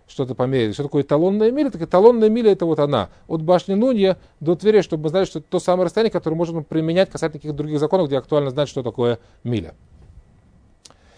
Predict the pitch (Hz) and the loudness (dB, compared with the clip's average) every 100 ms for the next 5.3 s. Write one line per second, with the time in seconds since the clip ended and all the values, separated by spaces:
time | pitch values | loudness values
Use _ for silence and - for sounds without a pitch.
0 | _ - 196 262 277 262 240 226 254 190 | _ -2 0 4 6 6 6 6 4 4
1 | 202 240 226 190 185 190 196 180 - 175 | 0 0 -2 0 -2 2 0 0 -2 -2
2 | 175 170 156 - 180 208 196 170 160 156 | 0 -2 -2 0 2 4 4 4 4 8
3 | 185 202 175 156 147 165 151 143 147 156 | 8 8 4 2 2 2 2 0 -2 -2
4 | 147 139 139 123 113 117 95 117 185 170 | 2 2 2 -2 -4 -6 -6 -6 -2 0
5 | 151 - - | 0 -2 -14